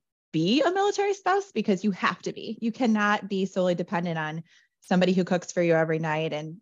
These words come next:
you know, is truly a half and half partner, 'cause it's not like that. So that was a good fit for me 'cause I wasn't afraid of that challenge. But I think having a social life,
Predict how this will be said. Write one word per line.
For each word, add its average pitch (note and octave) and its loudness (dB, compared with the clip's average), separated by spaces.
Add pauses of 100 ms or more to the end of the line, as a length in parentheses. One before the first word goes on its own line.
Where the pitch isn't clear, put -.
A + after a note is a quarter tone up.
(120)
you G3 -2
know, D#3+ 0
is F3 2
truly F#3 4
a F3+ 2
half E3+ 0
and F#3+ -4
half E3 -4
partner, - -2
'cause F#3+ -6
it's F3 -8
not - -2
like D#3 -4
that. - -2
So E3+ 4 (480)
that B3 6
was A#3+ 4
a G#3+ 2
good F3+ 2
fit - 0
for F#3+ 0
me F#3+ -2
'cause F#3+ -6
I E3+ 4
wasn't E3 -2
afraid D#3+ -4
of G3 0
that G#3+ 0
challenge. A3 0
But F3 2
I E3+ 2
think F3 -8 (360)
having G3 2
a F#3+ 2
social G#3+ 2
life, A3 2